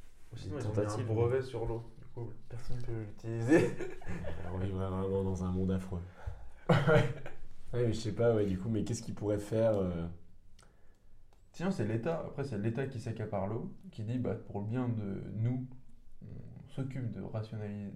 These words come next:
Speaker 1: de rationner et de trouver une technologie qui nous permet de créer l'eau, enfin, ou
Speaker 2: Mm.
Speaker 1: un truc avec
Speaker 3: Ou alors,
Speaker 1: l'eau. Il y a la
Speaker 3: ça,
Speaker 1: boisson.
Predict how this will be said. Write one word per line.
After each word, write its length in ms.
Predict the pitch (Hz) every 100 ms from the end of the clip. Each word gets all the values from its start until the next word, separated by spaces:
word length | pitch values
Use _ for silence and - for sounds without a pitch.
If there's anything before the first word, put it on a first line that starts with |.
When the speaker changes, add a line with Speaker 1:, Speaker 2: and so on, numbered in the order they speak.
| 104
Speaker 1:
de 100 | 101
rationner 560 | 98 107 - 101 101 113 - - - -
et 60 |
de 180 | 95 92 - - - - - - -
trouver 520 | - - 120 117 131 127
une 640 | 107 107 101 107 101 113
technologie 480 | - 117 - 120 117
qui 80 | 120
nous 80 | 107
permet 300 | 104 107 107
de 420 | 101 95 - - - - - - - -
créer 380 | - - 113 104
l'eau, 260 | 113 120 113
enfin, 100 | 101
ou 180 | 101 95
Speaker 2:
Mm. 240 | - -
Speaker 1:
un 280 | 104 - -
truc 120 | 107
avec 80 | 104
Speaker 3:
Ou 60 | 120
alors, 300 | 123 165 139
Speaker 1:
l'eau. 60 |
Il 20 | 113
y 20 |
a 40 |
la 60 | 110
Speaker 3:
ça, 140 | 110
Speaker 1:
boisson. 140 | 127